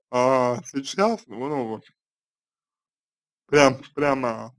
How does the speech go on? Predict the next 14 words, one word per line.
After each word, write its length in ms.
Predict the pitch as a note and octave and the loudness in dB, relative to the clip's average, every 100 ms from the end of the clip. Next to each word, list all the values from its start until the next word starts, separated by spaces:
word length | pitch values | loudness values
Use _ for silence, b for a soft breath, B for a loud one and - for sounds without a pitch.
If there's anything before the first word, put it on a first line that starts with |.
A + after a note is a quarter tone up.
| _ _ _ _ - | _ _ _ _ -18
сейчас, 420 | A#2+ - C3 A2 - - | -14 -6 -6 -6 -10 -20
если 200 | A2+ A#2+ | -16 -10
вы 100 | B2 | -8
расстанетесь, 680 | B2+ B2+ G3+ G3+ C3+ A#2+ - _ _ _ _ _ _ _ b b b b b _ - | -8 -10 -10 -10 -10 -16 -20 _ _ _ _ _ _ _ b b b b b _ -6
а, 600 | A#2+ A2+ G#2+ E2 D#2 G2 A2 _ _ _ _ _ | -2 0 -2 -2 -6 -8 -16 _ _ _ _ _
то 1000 | D#3 E3 F3+ F3+ E3+ D3 B2 A2 A2+ - - _ E3 _ _ _ | 2 4 6 6 6 4 2 -4 -10 -14 -18 _ -20 _ _ _
ребенок, 360 | C3 C3+ E3 C3+ | -10 -2 -2 -2
скорее 300 | - C3+ D#3 | -2 0 0
всего, 220 | C#3+ C3 A#2+ | -2 -4 -4
отца 320 | A2+ C#3+ C#3 | -4 -4 -4
помнить 400 | C#3 B2+ B2 A#2+ | -4 -6 -6 -8
не 100 | B2 | -10
будет. 320 | A2+ F#2+ - _ _ _ _ _ _ _ | -12 -16 -20 _ _ _ _ _ _ _
Вот. 240 | C3+ A#2 | -20 -20